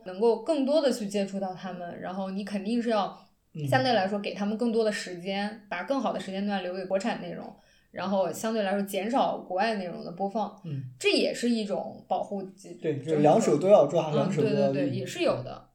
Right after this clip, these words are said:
Speaker 2: 还是回到刚刚那个问题啊，这些年我们就从新千年以后开始讲起，韩剧发生了哪些比较明显的变化？
Speaker 1: 我觉得可以把，就是一零年，就是十年一个阶段嘛，
Speaker 2: 嗯。
Speaker 1: 两千年初到一零年那个时候，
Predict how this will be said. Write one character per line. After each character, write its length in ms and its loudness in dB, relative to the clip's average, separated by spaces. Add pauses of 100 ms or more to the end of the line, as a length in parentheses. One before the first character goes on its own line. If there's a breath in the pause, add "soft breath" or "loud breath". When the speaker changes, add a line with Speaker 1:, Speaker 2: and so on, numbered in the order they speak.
Speaker 2:
还 160 0
是 360 6
回 180 2
到 160 8
刚 120 0
刚 120 0
那 80 2
个 80 4
问 160 2
题 160 -6
啊， 120 -6 (160)
这 120 2
些 160 6
年 520 2 (240)
我 140 2
们 180 2
就 160 0
从 560 0 (120)
新 180 0
千 160 4
年 180 0
以 60 -2
后 220 -2
开 160 -2
始 80 -2
讲 200 -4
起， 160 -6
韩 280 -4
剧 280 6 (140)
发 140 2
生 120 0
了 100 -2
哪 140 -6
些 200 0
比 120 -4
较 160 0
明 180 -6
显 200 -4
的 80 -8
变 260 -4
化？ 300 -12
Speaker 1:
我 100 -6
觉 80 -2
得 240 6
可 220 2
以 400 0
把， 400 -2
就 140 -6
是 100 2
一 140 2
零 240 2
年， 440 -2
就 80 0
是 200 0
十 200 -2
年 220 2
一 60 0
个 80 2
阶 140 2
段 280 0
嘛， 80 -12
Speaker 2:
嗯。 220 -4
Speaker 1:
两 260 0
千 160 -2
年 200 0
初 140 -6
到 160 2
一 120 0
零 240 -2
年 260 -6
那 100 -6
个 120 -6
时 180 -10
候， 260 -4